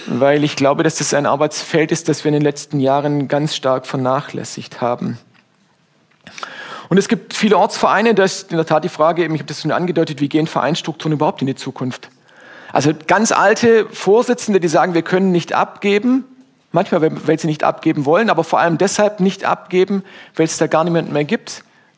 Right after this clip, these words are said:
der in diese formale Verantwortung geht. Und deshalb gibt's auch im C V M eine große Verunsicherung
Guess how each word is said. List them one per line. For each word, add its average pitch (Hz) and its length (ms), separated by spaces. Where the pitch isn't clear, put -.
der 151 80
in 143 80
diese 147 200
formale 143 640
Verantwortung 131 840
geht. - 240
Und 143 140
deshalb 165 240
gibt's - 180
auch 165 60
im 175 100
C 180 140
V 165 100
M 175 140
eine 214 100
große 165 360
Verunsicherung 202 920